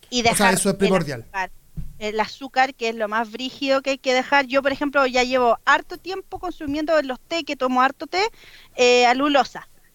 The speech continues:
Speaker 1: que es súper buena también, ¿cachai? Entonces, esas pequeñas cosas sí se pueden investigar un poco y obviamente yo no estoy diciendo que no vayan al nutriólogo, sí,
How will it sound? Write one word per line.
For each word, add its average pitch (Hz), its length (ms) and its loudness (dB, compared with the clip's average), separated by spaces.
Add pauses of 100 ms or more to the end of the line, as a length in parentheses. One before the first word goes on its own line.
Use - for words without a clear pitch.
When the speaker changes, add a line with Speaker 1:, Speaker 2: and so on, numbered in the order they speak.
Speaker 1:
que 233 100 -4
es 233 80 -4
súper 233 280 -2
buena 180 260 -2
también, 160 320 -8
¿cachai? 240 440 -2 (200)
Entonces, 254 320 -2 (480)
esas 466 240 0 (220)
pequeñas 415 420 -2
cosas 440 300 0
sí 440 160 -2
se 370 160 2
pueden 262 300 2
investigar 233 480 -2
un 240 80 -4
poco 247 520 2
y 254 280 -4
obviamente 277 880 0
yo 247 80 -8
no 226 80 -8
estoy 202 160 -10
diciendo 220 300 -6
que 214 100 -2
no 208 100 0
vayan 208 220 0
al 202 120 -6
nutriólogo, 226 520 -2
sí, 196 220 -10